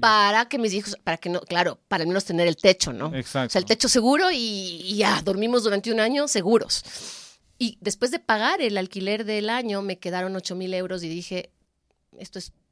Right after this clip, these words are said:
Speaker 1: todo lo que te, o sea, ni más ni menos".
Speaker 2: Con esto tengo que sobrevivir, sí o sí.
Speaker 1: Con la ventaja de que yo seguía trabajando en mi programa de radio en Ecuador. Entonces,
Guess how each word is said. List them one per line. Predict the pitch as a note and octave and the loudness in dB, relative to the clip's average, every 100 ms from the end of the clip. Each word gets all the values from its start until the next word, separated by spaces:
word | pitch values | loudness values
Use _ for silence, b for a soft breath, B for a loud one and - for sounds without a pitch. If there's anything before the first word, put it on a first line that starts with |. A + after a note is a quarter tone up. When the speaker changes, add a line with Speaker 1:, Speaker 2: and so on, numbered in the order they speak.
| _ _ _ | _ _ _
Speaker 1:
todo | - D4 C4+ G4 | 4 4 2 -4
lo | A#3+ A3 G3 | 0 2 2
que | G3 | 0
te, | - | -6
o | - | -6
sea, | - | -6
ni | F#3 G#3 | -4 -2
más | G#3+ F#4 - - | -2 -4 -6 -12
ni | D4 E4+ | -8 -4
menos". | E4+ D3+ | -4 -4
Speaker 2:
Con | C#3 B2+ | -2 0
esto | D3+ F3 D3+ | 2 0 0
tengo | D3 C#3+ | 0 0
que | C3 | 0
sobrevivir, | B2 A#2 B2 C3 D#3+ G#3 G3 | -4 -2 -2 -2 -2 -2 -4
sí | - D3 | -8 -4
o | C#3 | -2
sí. | - D3 G#2 _ _ | -2 -4 -4 _ _
Speaker 1:
Con | - A3 A#3+ C#4 C#4 | -6 0 2 2 0
la | C#4 | 0
ventaja | C#4 A#3+ B3 A#3 - A3+ A3+ A#3 | 0 0 2 2 0 -4 -6 -6
de | G3 F3+ | -6 -6
que | F#3 F3 | -6 -2
yo | F3+ F3+ F3+ - _ | 0 2 0 -2 _
seguía | - G3+ F3+ F#3+ F3+ F#3 | -6 -4 -4 -4 -4 -2
trabajando | F#3+ E3+ F3 F3 | -6 -6 -6 -6
en | F3+ | -6
mi | F3 | -8
programa | E3 E3 E3 E3+ | -10 -8 -8 -8
de | |
radio | D#3 D#3 D#3 | -8 -8 -8
en | |
Ecuador. | D#3 E3+ G#3+ G#3+ E3 _ _ _ _ _ _ _ _ | -8 -6 -4 -4 -6 _ _ _ _ _ _ _ _
Entonces, | - E3+ F3 | -14 -10 -10